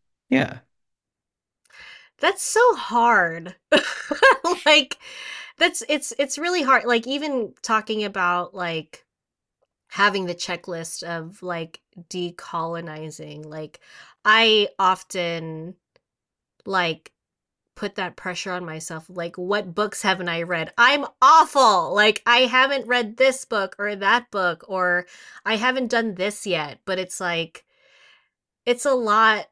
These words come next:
Speaker 2: to do to dismantle these systems. <laughs>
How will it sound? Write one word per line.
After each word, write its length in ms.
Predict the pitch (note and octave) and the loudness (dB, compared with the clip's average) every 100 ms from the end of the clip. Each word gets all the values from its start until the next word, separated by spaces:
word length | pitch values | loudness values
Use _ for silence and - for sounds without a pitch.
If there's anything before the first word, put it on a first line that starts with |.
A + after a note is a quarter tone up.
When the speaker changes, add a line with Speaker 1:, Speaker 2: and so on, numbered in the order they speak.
| _ _ _ _ | _ _ _ _
Speaker 2:
to 140 | - A3+ | -8 -6
do 760 | G3 G3+ G3+ F#3+ F#3 F3 E3+ - - | -2 0 0 0 -2 -2 -4 -8 -12
to 120 | G#3 | -8
dismantle 800 | G3+ F#3+ G3+ F3 E3+ E3+ F#3 E3+ | -8 -8 -8 -6 -8 -8 -8 -8
these 220 | E3 E3 | -8 -10
systems. 960 | - D#3+ - D#3+ D3 C#3+ F3 - - | -10 -12 -12 -12 -14 -16 -14 -14 -6
<laughs> 60 | - | 0